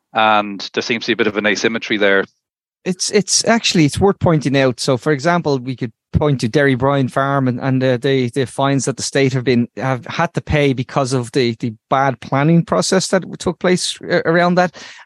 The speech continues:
Speaker 2: and then flip it on the other side and say, "Well, the state don't want to do this because we'll have a legal challenge," because we heard people from the, um,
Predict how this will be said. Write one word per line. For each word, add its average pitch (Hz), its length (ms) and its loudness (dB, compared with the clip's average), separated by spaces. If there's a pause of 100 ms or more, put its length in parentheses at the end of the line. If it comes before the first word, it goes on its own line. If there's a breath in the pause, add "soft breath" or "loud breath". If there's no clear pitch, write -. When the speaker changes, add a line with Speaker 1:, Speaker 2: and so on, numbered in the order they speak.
Speaker 2:
and 156 140 0
then 156 280 2
flip 165 280 -4
it - 80 -2
on 143 80 2
the 143 120 2
other 165 140 2
side 143 220 2
and 127 80 -4
say, 147 100 0
"Well, 143 260 2
the 127 80 -6
state 151 240 -2
don't 156 180 0
want 196 200 2
to 147 100 -2
do 147 140 2
this 139 120 -2
because 127 280 -4
we'll 131 100 -2
have 131 160 0
a 131 60 2
legal 151 320 2
challenge," 143 380 -2 (200 loud breath)
because 160 240 0
we 147 80 0
heard 156 260 2
people 147 240 -4
from 135 300 0
the, 135 220 4
um, 131 360 2